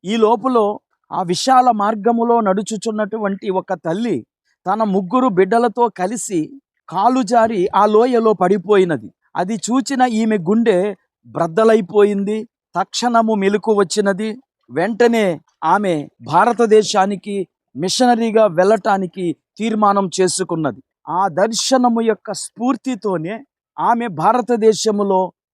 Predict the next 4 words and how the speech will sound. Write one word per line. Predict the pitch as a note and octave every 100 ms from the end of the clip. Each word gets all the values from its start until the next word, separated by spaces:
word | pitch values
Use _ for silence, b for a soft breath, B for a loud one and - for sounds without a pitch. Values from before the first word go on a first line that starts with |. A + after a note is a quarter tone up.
| B2+
యాభై | C#3+ A#3+ A3+ A#3
ఐదు | A3 G#3
సంవత్సరాలు | G#3+ G3 G3 F3+ G#3 G3 F#3+ F3+ E3 E3 _ _ _ C4
నిరాటంకంగా | F3+ A3+ A#3 A3 G3+ F#3+ F#3 F3 E3+